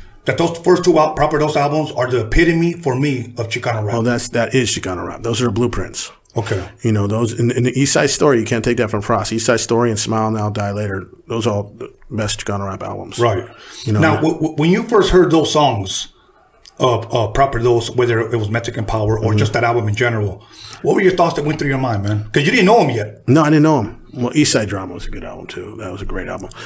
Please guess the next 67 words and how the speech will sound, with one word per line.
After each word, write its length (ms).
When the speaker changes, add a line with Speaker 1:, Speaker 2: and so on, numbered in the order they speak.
Speaker 2:
But 120
besides 400
that, 220
but, 180
oh, 100
but, 400
but 120
back 200
to 80
Frank 260
V, 220
um, 380
what 100
were 60
my 120
thoughts 360
about 200
him? 240
Speaker 1:
Yeah, 260
I, 60
no, 120
Speaker 2:
When 180
Speaker 1:
I 40
Speaker 2:
I 20
Speaker 1:
mean, 40
Speaker 2:
first 280
met 160
him, 40
how 180
was 220
Speaker 1:
no, 80
Speaker 2:
he? 60
Speaker 1:
or, 60
no, 160
or 280
when 200
Speaker 2:
Oh. 200
Speaker 1:
you, 100
when 220
you 100
heard 160
his 100
shit, 360
like 240
Speaker 2:
Oh, 320
man, 340
I, 140
I, 100
man, 420
that's 240
why, 220
that's 200
pretty 240
much 300
where 140
I 60
wanted 380
to, 60
that's 160
why 140
I 40
wanted 260
to 60
do 100
what 140
I 80
do. 360